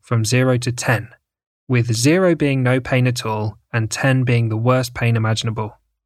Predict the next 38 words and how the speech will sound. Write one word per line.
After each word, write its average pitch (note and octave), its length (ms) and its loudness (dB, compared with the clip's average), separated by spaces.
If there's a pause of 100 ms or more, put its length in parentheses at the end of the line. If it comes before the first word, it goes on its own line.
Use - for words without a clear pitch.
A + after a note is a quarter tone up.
(1300)
Pain A#3+ 200 2
can A3 140 0
also F#3 260 2
be D#3 140 2
rated C3+ 400 0
on A#2+ 200 0
a A#2 60 2
graphical B2+ 720 0
rating A2+ 380 0
scale, G#2+ 500 -4 (220)
with B2 120 2
a A#2+ 60 2
series E3+ 400 2
of C#3+ 140 0
faces B2+ 480 0
going A#2 240 2
from A#2 180 -2
happy C#3 600 0
to A#2 200 -4
very B2 360 0
unhappy. A2 680 -4 (920)
This G3+ 140 0
can G#3+ 120 0
be F#3 100 4
helpful D#3 400 2
in A#2 200 -2
children D#3 640 0 (140)
or B2 200 2
in A#2 140 0
patients C3+ 480 -2
with A#2+ 140 2
a A2+ 80 2
learning A#2 320 2
disability. A#2 760 -4 (1700)
Let's G#3 180 2
talk E3+ 260 2
about C3 340 2
the B2 140 -2